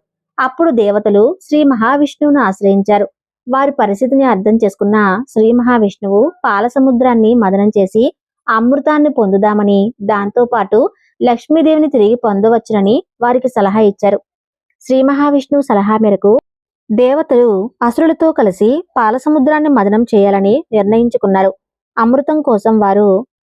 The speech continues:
మందర పర్వతాన్ని కవ్వంగా, వాసుకి అనే మహాసర్పాన్ని తాడుగా ఉపయోగించి సముద్రాన్ని మందించడం మొదలుపెట్టారు. పాలసముద్ర మదనం నుండి ఎన్నో దివ్య వస్తువులు, అద్భుతమైనటువంటి జీవులు, రత్నాలు ఉద్భవించాయి. కల్పవృక్షం,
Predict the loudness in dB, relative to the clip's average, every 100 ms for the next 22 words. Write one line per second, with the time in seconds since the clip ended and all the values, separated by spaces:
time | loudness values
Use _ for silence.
0 | _ -4 -2 0 0 0 -2 -2 -2 -2
1 | -2 0 -2 -2 0 0 -2 -4 _ _
2 | -4 -2 -2 -4 -2 0 2 2 0 2
3 | 0 0 -2 -2 -2 -2 0 0 0 0
4 | 0 2 0 0 0 0 0 -2 _ _
5 | _ -2 0 0 0 0 0 2 2 2
6 | 0 2 0 2 2 0 0 -2 0 -2
7 | -2 _ _ _ _ -4 -2 -2 -2 -2
8 | 0 0 0 0 0 2 2 2 0 -4
9 | -2 0 2 0 0 0 0 0 -2 0
10 | 0 2 2 0 -4 -2 -2 -2 0 0
11 | 0 0 0 2 2 2 2 2 0 -2
12 | -4 -2 -2 0 2 0 0 0 0 0
13 | 0 0 -4 _ _ _ _ -4 -2 0
14 | 0 -2 -2 -2